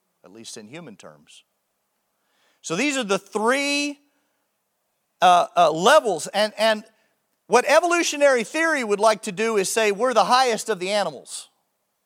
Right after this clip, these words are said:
But we have to move to another realm to actually talk about humanity. You move from inanimate to animate to animal, and then from there, you start to talk about spiritual existence,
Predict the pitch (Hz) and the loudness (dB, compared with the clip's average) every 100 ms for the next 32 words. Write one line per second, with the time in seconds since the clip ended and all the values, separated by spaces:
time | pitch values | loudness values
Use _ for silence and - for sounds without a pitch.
0 | _ _ _ _ _ _ _ - 220 294 | _ _ _ _ _ _ _ -2 2 4
1 | 311 - 262 277 277 226 269 240 220 226 | 4 2 -2 -2 -2 -4 -2 -2 -2 0
2 | 294 311 302 247 269 294 247 180 170 202 | 2 2 -2 0 2 4 2 0 -4 0
3 | 208 - 185 - 214 202 160 139 147 156 | 0 0 -6 -2 -2 -2 -8 -8 -8 -6
4 | 156 139 107 98 80 _ _ _ _ _ | -6 -6 -10 -18 -20 _ _ _ _ _
5 | _ _ _ _ _ 156 196 240 202 196 | _ _ _ _ _ -4 2 2 2 0
6 | 226 240 247 247 254 - 185 226 233 233 | 2 4 2 2 0 0 2 2 2 0
7 | 226 - _ - 185 220 254 247 180 170 | -4 -6 _ -4 2 4 4 2 2 0
8 | 180 _ _ _ - 202 202 240 294 - | -4 _ _ _ 0 0 4 4 4 0
9 | 240 196 262 285 247 214 214 _ _ 175 | 0 2 4 4 4 2 0 _ _ -4
10 | 208 - - 294 - 208 240 208 214 196 | -4 -2 4 2 2 -4 2 2 2 0
11 | 202 - - - 339 349 214 190 156 147 | 0 -2 -6 0 0 0 -4 -6 -6 -8
12 | 123 143 - 160 185 - | -10 -8 -8 -8 -8 -10